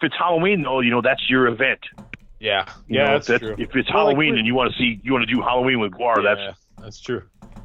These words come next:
Speaker 2: We were talking to, like, we were talking to B A. We, we had B A from Sloppy Seconds on. We were talking to him, and I think one of the things about Sloppy Seconds, they only tour ten days a year, a week a year. So it's like, if they're playing your town on a Monday night,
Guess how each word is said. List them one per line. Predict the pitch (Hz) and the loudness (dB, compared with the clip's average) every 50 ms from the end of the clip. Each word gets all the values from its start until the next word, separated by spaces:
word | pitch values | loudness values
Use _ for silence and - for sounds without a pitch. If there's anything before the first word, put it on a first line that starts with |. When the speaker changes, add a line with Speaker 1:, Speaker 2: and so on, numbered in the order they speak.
| - - | -14 -4
Speaker 2:
We | 151 160 | 0 0
were | 170 | 0
talking | - - 214 226 220 151 | 2 2 0 0 2 2
to, | 160 147 120 - | 2 2 0 0
like, | - 156 156 143 | 0 0 0 2
we | 165 170 | 4 2
were | 160 151 | 2 2
talking | - - 180 175 175 151 | 0 -4 -6 -4 -2 -4
to | 135 | -4
B | 117 117 123 - 123 117 131 135 135 139 | -6 -6 -12 -14 -12 -10 -6 -2 0 2
A. | 147 160 156 147 139 120 | 2 2 2 0 -2 -4
We, | - 131 127 120 | -4 -4 -4 -4
we | 107 127 131 139 | -2 2 2 2
had | 127 117 | 2 2
B | 123 123 147 | 2 2 2
A | 170 | 2
from | 165 - 120 - | 0 -4 -12 -4
Sloppy | - 131 120 113 110 | 0 0 0 0 0
Seconds | - 190 214 233 226 160 120 | -4 -4 -4 -2 -2 -2 -2
on. | 113 107 113 120 | -2 -2 -2 -4
We | - - - - - - - - | -8 -14 -20 -20 -20 -20 -16 -10
were | - 135 | -6 0
talking | - 147 143 143 139 | 0 2 2 2 0
to | 120 | 0
him, | 120 175 226 233 | 0 0 0 0
and | 190 139 | 2 0
I | 123 120 | 0 0
think | - 202 202 - | -2 -4 -2 0
one | 170 147 | -2 -2
of | 139 127 | -2 -2
the | 113 | -8
things | 110 151 147 135 123 | -8 -6 -6 -6 -4
about | 123 120 117 107 - - | 0 2 2 2 0 -4
Sloppy | - - 151 127 120 110 | -4 0 0 0 0 0
Seconds, | 107 - 196 226 214 143 107 | -2 -2 -2 -2 -2 -4 -2
they | 135 147 165 | 0 2 2
only | 208 226 190 143 | 2 2 0 -2
tour | - - - - 226 196 151 - - - - - | -4 -6 -2 2 4 4 2 2 -4 -16 -16 -8
ten | - - 180 175 | -2 0 2 4
days | 165 160 147 135 | 4 2 4 2
a | 139 | 0
year, | 131 135 139 147 170 202 - - - | 2 2 4 2 2 0 -2 -6 -2
a | 147 131 | 0 0
week | 127 127 143 151 - 165 | 2 2 0 0 0 -2
a | |
year. | 139 127 120 117 123 139 190 233 233 - _ - - _ - - - - - | -2 0 0 0 0 0 0 -2 -4 -10 _ -20 -20 _ -20 -20 -20 -20 -14
So | - - - 175 170 | -6 0 4 4 4
it's | 165 - 165 | 4 4 4
like, | 156 143 131 123 - - _ _ _ _ _ | 4 4 4 0 -4 -18 _ _ _ _ _
if | - 120 - - | -6 -6 0 2
they're | 208 220 | 2 2
playing | 214 - 185 185 175 147 | 4 2 0 2 2 0
your | 147 165 | 0 -2
town | 151 - 147 170 220 233 196 143 | -2 0 -2 -2 -2 -2 -2 -2
on | 120 113 | -2 -4
a | 110 | -4
Monday | 123 139 165 165 151 135 | -4 -6 -4 -4 -4 -4
night, | 131 165 226 240 190 143 135 - _ | -4 -4 -4 -4 -4 -4 -4 -6 _